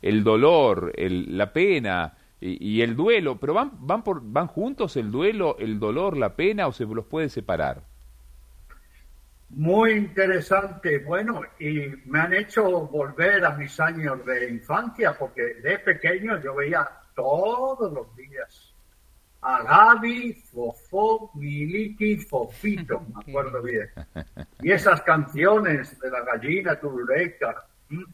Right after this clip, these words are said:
Speaker 2: Do-, hola, don Pepito, hola, don José. Pero no solo eso, no solo eso.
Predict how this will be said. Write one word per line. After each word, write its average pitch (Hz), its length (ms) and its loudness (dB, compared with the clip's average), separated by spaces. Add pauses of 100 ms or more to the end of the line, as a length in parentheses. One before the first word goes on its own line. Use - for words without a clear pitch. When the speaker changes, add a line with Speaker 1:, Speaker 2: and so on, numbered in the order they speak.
(640)
Speaker 2:
Do-, 165 180 0
hola, 180 380 6
don 160 220 -2
Pepito, 156 600 0
hola, 175 420 4
don 147 200 0
José. 147 560 -4 (640)
Pero 180 300 4
no 226 160 4
solo 214 340 4
eso, 233 340 2 (300)
no 175 340 -4
solo 151 320 0
eso. 175 300 -4